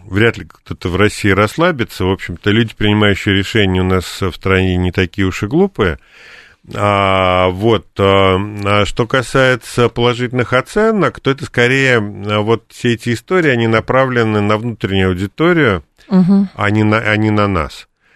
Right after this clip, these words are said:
Speaker 1: Ну, то есть, э, э, э, положительные оценки, которые дают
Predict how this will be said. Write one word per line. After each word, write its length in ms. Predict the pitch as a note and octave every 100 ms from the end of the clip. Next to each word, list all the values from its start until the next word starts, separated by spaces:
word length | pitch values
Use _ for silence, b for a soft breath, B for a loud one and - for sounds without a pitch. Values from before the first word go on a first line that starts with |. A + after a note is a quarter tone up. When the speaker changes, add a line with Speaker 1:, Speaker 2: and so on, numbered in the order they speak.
| _ _
Speaker 1:
Ну, 260 | F#2 G#2 A2+
то 160 | -
есть, 420 | B2 A#2 - - -
э, 60 |
э, 1400 | G#2+ G#2 G#2 G#2 G2 F#2+ F#2 F2+ F#2+ G2 G2 F#2+ F#2 F#2 - _ _
э, 160 | B2 A#2+ E2 - - -
положительные 520 | A#2 A#2+ A#2+ - G#2
оценки, 440 | G#2+ B2+ G#2 - E2+
которые 360 | F2+ - F#2+
дают 380 | E2+ G#2 G#2